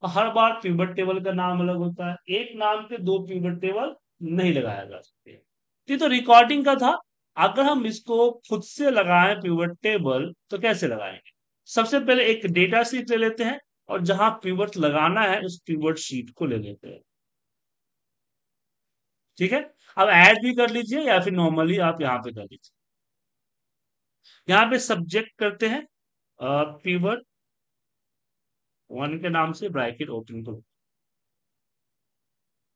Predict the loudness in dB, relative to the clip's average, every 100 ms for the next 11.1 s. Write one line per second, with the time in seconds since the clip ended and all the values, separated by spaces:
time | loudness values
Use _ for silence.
0 | _ _ _ _ _ _ _ _ _ _
1 | _ _ _ _ _ _ _ -20 -10 -4
2 | -4 -6 _ _ _ _ _ _ _ _
3 | _ _ _ _ _ _ _ _ _ _
4 | _ _ -4 -2 0 0 4 4 4 2
5 | -2 0 -2 0 -2 -8 _ _ _ _
6 | _ -14 -2 2 4 4 -2 -10 _ _
7 | _ _ -12 0 2 2 -4 -4 -2 -2
8 | -2 -2 -2 -2 -4 -2 -2 -2 -4 -4
9 | -2 -2 -4 -6 -8 -10 -14 _ _ -14
10 | -14 -6 -4 -4 -6 -10 -6 -6 -2 -4
11 | -4